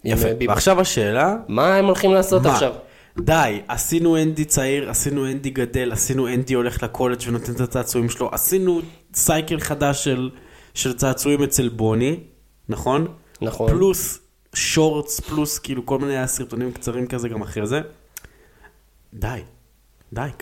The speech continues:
Speaker 1: תשחררו.
Speaker 2: אני רואה את זה, אתה רואה את זה? צעצוע של סיפור, צ'אט ג'י פי טי, אף אחד כבר לא משחק, כולם משחקים עם, אה, איי איי, צעצועים איי איי, V R. די, באמת, אבל
Speaker 1: כן,
Speaker 2: די,
Speaker 1: אבל
Speaker 2: אי אפשר.
Speaker 1: מה?
Speaker 2: גם אי אפשר, אני לא חושב שזה גם מבחינת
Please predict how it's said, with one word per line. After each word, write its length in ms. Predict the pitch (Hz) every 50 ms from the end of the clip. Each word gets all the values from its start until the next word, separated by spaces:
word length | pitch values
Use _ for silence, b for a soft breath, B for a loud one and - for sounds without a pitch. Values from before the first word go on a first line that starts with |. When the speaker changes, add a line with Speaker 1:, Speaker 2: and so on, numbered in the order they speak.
| - - -
Speaker 1:
תשחררו. 300 | - - - - - -
Speaker 2:
אני 100 | - -
רואה 180 | 107 107 120 156
את 80 | 156
זה, 100 | 143 113
אתה 140 | 101 - -
רואה 160 | 98 110 123
את 80 | 147 165
זה? 120 | 180 202 220 220 214 -
צעצוע 280 | - 107 101 - 131 123
של 140 | - 131
סיפור, 480 | 120 - 123 120 - 156 151 147 135 127
צ'אט 160 | 123 - 135
ג'י 120 | 135 135 127
פי 140 | - 123
טי, 480 | 123 - 156 160 165 156 143 135 123 120
אף 100 | 120 -
אחד 100 | - 135
כבר 140 | 131 131 123
לא 60 | 127
משחק, 460 | 135 135 - 127 - - 170 160 147 131
כולם 220 | - 139 131 131
משחקים 400 | 127 123 - 127 - - 139 131
עם, 180 | 127 127 127 123
אה, 60 | 123 123 120 120 120 120 120 120 120 120 117 117
איי 140 | 123 127
איי, 300 | 131 139 135 123 113 113 - - -
צעצועים 400 | - - 127 - - 143 147 143
איי 140 | 135 139 143
איי, 200 | 139 131 117 113 117
V 160 | 120 127 135
R. 400 | 143 131 120 107 107 - - -
די, 260 | - 139 185 185 139 120 117
באמת, 260 | 123 120 151 165 147
אבל 120 | - 123 127
Speaker 1:
כן, 200 | 143 196 220 - -
Speaker 2:
די, 60 | 139 127
Speaker 1:
אבל 320 | - - - - - 101
Speaker 2:
אי 60 | 123 156
אפשר. 260 | - - 143 104 92 90 87 85 85 87 90
Speaker 1:
מה? 260 | 101 139 180 165 - 143
Speaker 2:
גם 140 | 139 131 143
אי 100 | 160 180
אפשר, 300 | - - - 220 196 170 - - -
אני 120 | 104 127
לא 60 | 151
חושב 260 | 147 - 180 175 175 165
שזה 240 | - 170 170 147
גם 180 | 123 127 117 117
מבחינת 640 | 117 113 - - - 123 123 139 151 147 - - -